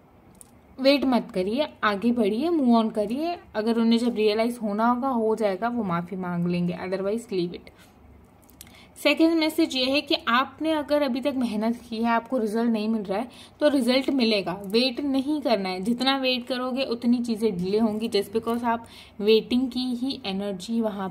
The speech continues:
पे डाल रहे हैं। इस चीज़ का आपको बिल्कुल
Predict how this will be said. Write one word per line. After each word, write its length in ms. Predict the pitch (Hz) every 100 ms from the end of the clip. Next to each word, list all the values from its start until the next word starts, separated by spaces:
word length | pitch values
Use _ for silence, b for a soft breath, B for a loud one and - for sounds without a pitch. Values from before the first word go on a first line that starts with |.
| 180
पे 120 | 214
डाल 360 | 180 170 175 175
रहे 300 | 180 175 175 170
हैं। 160 | 208 220 - B B B B 247
इस 180 | 240 -
चीज़ 280 | 254 240 -
का 140 | 269
आपको 360 | 233 220 - 233
बिल्कुल 580 | 190 190 180 - 247